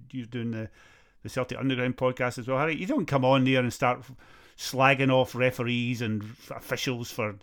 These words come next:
you know, it's a very rare event when that happens. Certainly, if my memory serves right. But, uh, I, again, the, the, this atmosphere that's been created right now is, is ridiculous. It's, uh, it's,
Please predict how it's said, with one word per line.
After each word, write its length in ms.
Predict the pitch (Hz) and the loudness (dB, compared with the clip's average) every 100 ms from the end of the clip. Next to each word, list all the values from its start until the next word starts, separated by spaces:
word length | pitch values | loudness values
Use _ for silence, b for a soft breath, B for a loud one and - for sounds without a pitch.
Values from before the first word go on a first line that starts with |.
| b b b b | b b b b
you 80 | 139 | -2
know, 100 | 120 | -2
it's 120 | - | -2
a 60 | |
very 400 | 131 160 160 147 | 0 6 6 6
rare 300 | 117 117 131 | 2 2 2
event 360 | 120 127 135 131 | 2 4 4 4
when 120 | 120 | -2
that 160 | 117 107 | -2 2
happens. 440 | 139 160 110 104 123 | 4 4 0 -4 -10
Certainly, 420 | - 135 113 101 - 143 - | -10 -8 -8 -12 -14 -20 -20
if 160 | - - | -16 -2
my 180 | 120 | 0
memory 360 | 151 131 123 107 | 2 2 0 -4
serves 300 | - 110 104 | -4 -6 -4
right. 280 | 107 107 - b b b b b | -6 -6 -10 b b b b b
But, 160 | - 120 | -2 2
uh, 420 | 117 107 117 151 - _ | 0 0 -4 -6 -8 _
I, 80 | 147 | -6
again, 280 | 135 143 127 | 2 4 4
the, 240 | 123 127 127 | 0 -4 -8
the, 180 | 131 175 | -10 -6
this 380 | 143 170 - - - | 2 2 2 -8 2
atmosphere 540 | 135 156 151 - 131 | 4 4 0 0 0
that's 180 | 120 123 | 0 -4
been 160 | - 117 | -4 -4
created 400 | - 120 123 110 | -2 -4 -4 -4
right 220 | 117 127 | -4 -4
now 100 | 117 | -4
is, 420 | 113 110 110 - 135 - - | -4 -4 -8 -10 -18 -20 -16
is 340 | 135 107 107 | -12 -12 -12
ridiculous. 800 | 104 92 143 - 180 185 175 - b b b b | -14 -4 -4 0 0 0 -2 -10 b b b b
It's, 320 | 123 110 - | -8 -6 -6
uh, 480 | 120 107 101 98 92 - _ _ _ - | -4 -2 0 -2 -4 -10 _ _ _ -16
it's, 200 | 71 | -16